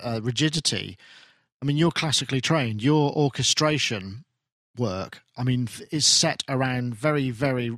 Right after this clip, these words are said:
s-, rigid rules generally. I mean, I'm, I'm, I'm making some assumptions here, obviously.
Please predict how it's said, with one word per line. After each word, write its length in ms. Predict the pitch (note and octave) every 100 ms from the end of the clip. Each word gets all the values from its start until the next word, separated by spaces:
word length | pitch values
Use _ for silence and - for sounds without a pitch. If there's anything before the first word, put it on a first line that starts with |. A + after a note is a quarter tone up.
| -
s-, 140 | D3 F3 C#3+
rigid 500 | C3+ D3+ C#3 C3+ G#2+ - _ _ _
rules 340 | G3 F3+ G#2+ G2+
generally. 460 | D3+ C#3+ A2+ G#2
I 80 | G2+
mean, 120 | B2 B2
I'm, 140 | A#2+
I'm, 220 | - C3 B2+
I'm 100 | C3
making 300 | C3 - A2
some 120 | A#2
assumptions 460 | G#2+ A#2 G#2 G#2 G#2
here, 140 | G#2
obviously. 400 | G#2+ G#2+ F#2+